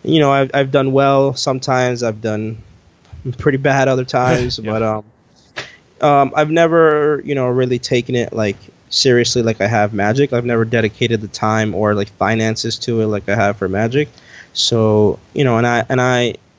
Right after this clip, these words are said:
Speaker 1: I believe that if I do do that, like, if I do, like, invest the time and the money, um, into that, I do feel that, uh, I could hopefully eventually, um,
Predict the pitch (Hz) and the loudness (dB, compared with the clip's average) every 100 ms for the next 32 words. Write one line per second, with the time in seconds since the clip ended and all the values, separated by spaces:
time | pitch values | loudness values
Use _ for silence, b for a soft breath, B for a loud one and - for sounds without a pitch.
0 | _ _ _ _ _ _ _ - 135 135 | _ _ _ _ _ _ _ -2 -2 0
1 | 131 139 139 135 120 117 - 123 127 120 | 0 2 0 0 0 0 0 -2 -2 -4
2 | 113 135 143 139 123 110 107 101 92 - | -4 -2 -2 -2 -2 -2 0 0 0 -4
3 | 98 92 - 104 104 120 117 107 - 110 | -8 -6 -6 -6 -4 -2 0 -2 -4 -4
4 | 110 104 - - 107 104 107 101 95 95 | -2 -2 -6 -6 -2 0 0 -2 -4 -4
5 | 98 98 101 95 95 B B B - - | -2 -2 0 -2 -6 B B B -20 -16
6 | - 95 101 98 98 92 85 - _ - | -2 2 4 4 2 0 -6 -14 _ -6
7 | 117 110 110 120 117 135 - _ _ _ | -4 -2 -2 0 2 2 -2 _ _ _
8 | 107 113 127 127 - 120 113 101 107 101 | -6 -4 0 0 0 0 0 2 2 2
9 | 101 95 92 87 - _ _ _ _ _ | 2 0 0 -4 -6 _ _ _ _ _
10 | - 120 123 113 139 131 123 117 113 110 | -6 -4 -2 0 0 0 0 -2 -2 -4
11 | - 113 110 104 104 101 98 | -4 0 2 2 2 2 -2